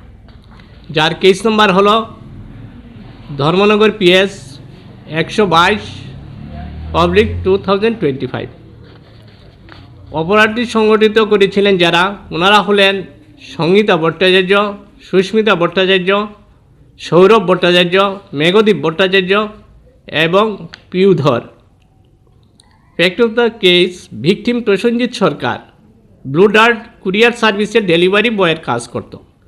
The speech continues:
বিগত তেরো বারো দুই হাজার পঁচিশ ইংরেজি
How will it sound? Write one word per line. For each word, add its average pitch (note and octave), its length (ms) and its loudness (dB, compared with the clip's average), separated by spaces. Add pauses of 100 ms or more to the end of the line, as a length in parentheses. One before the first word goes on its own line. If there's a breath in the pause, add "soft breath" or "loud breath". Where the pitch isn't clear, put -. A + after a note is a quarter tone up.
(420 soft breath)
বিগত F3+ 400 0 (280)
তেরো F#3+ 280 2 (180)
বারো F3+ 220 2
দুই G3 240 0
হাজার F#3 220 0 (100)
পঁচিশ F3 340 -4 (100)
ইংরেজি G#3 380 0